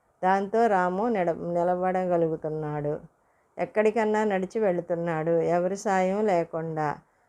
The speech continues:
తన పనులు తాను చేసుకుంటున్నాడు. ఎప్పుడూ గు-, ఒక్కడ-, ఒక్కనాడైనా గుడికి రాని రాముకి దేవుడు మంచి జీవితం ఇచ్చాడు.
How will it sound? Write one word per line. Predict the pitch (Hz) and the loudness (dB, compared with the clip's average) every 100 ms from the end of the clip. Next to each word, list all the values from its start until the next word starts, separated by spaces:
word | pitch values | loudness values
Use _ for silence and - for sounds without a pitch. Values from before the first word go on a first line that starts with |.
| _ 196 | _ -4
తన | 196 | -4
పనులు | 190 185 196 214 | -2 0 0 0
తాను | 208 180 190 269 214 | 0 -2 -2 -4 0
చేసుకుంటున్నాడు. | 175 175 165 160 151 156 156 151 147 147 - - _ _ _ _ 185 | -2 -2 -6 -6 -4 -6 -4 -4 -2 -2 -4 -12 _ _ _ _ -6
ఎప్పుడూ | 190 233 233 | -2 4 6
గు-, | 233 196 170 165 | 6 2 -4 -6
ఒక్కడ-, | 151 170 - 196 196 190 180 | -2 -2 -2 -4 0 0 0
ఒక్కనాడైనా | 170 170 196 208 208 208 202 202 | -2 -2 -2 0 2 4 2 2
గుడికి | 214 190 185 180 | 0 0 -2 0
రాని | 185 185 185 | 2 2 0
రాముకి | 180 151 156 180 190 175 190 349 320 _ _ _ _ _ | 0 -2 -2 -2 -2 -2 -4 -6 -8 _ _ _ _ _
దేవుడు | 175 190 214 214 | 0 2 2 0
మంచి | 208 175 170 196 | 2 0 -2 -2
జీవితం | 190 180 180 | 0 0 0
ఇచ్చాడు. | 226 254 - - 156 147 139 | -2 -4 -6 -8 -6 -4 -4